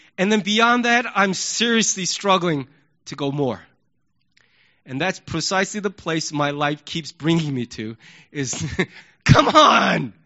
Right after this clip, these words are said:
I already did so much. What more?" And lo and behold, that person will ask for more. I'm like, "That doesn't even seem possible." And yet, I must go there. And that's also good for us because it's one way God is continuing to pursue us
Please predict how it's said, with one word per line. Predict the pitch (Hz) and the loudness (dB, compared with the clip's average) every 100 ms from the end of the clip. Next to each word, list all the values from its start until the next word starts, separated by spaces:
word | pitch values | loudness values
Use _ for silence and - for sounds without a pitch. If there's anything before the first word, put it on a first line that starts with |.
| _ _ _ _ _ - | _ _ _ _ _ 0
I | 220 277 | 4 6
already | 320 339 | 6 4
did | 254 156 269 269 | 0 2 2 2
so | - - - 277 302 | 0 0 4 4 8
much. | 269 240 - 214 | 8 6 4 4
What | 285 320 | 4 6
more?" | 233 277 262 - - _ - | 4 6 4 2 -20 _ -6
And | 226 247 240 | 0 2 4
lo | 233 262 | 6 6
and | 262 | 6
behold, | 240 233 240 214 | 4 4 2 0
that | 247 240 | -4 -2
person | 285 277 269 | -2 0 0
will | 262 | 2
ask | 247 240 269 247 | 2 2 2 0
for | |
more. | 240 254 | 2 4
I'm | 214 214 | 4 0
like, | - - | -6 -12
"That | 220 - _ _ | -14 -14 _ _
doesn't | 233 240 247 | -2 -2 -2
even | 220 | -4
seem | 240 226 | -6 -8
possible." | 240 208 208 208 160 143 - - _ | -4 -4 -4 -6 -8 -8 -16 -20 _
And | 196 202 233 | 2 6 8
yet, | 311 262 - - - - | 8 6 -2 -14 -12 -4
I | 175 | 0
must | 180 170 | 2 0
go | - 143 | 0 -2
there. | 120 101 _ _ _ _ _ _ _ _ _ _ - | -4 -10 _ _ _ _ _ _ _ _ _ _ -2
And | 190 | 4
that's | 226 277 - | 6 6 4
also | 220 220 - 208 | 2 2 2 -2
good | 147 175 170 | 0 0 -2
for | 165 147 | -4 -4
us | 135 - | -4 -4
because | 160 156 156 | -2 -2 -2
it's | 160 - | -4 -6
one | 151 226 226 | -4 -2 0
way | 208 196 | 0 0
God | 151 185 190 | 0 -2 -2
is | 180 - - - | -4 -10 -14 -12
continuing | 190 170 - 262 233 214 | -10 -10 -10 -8 -6 -8
to | 175 | -8
pursue | 170 165 - 247 190 | -8 -4 -4 -2 -2
us | 160 | -2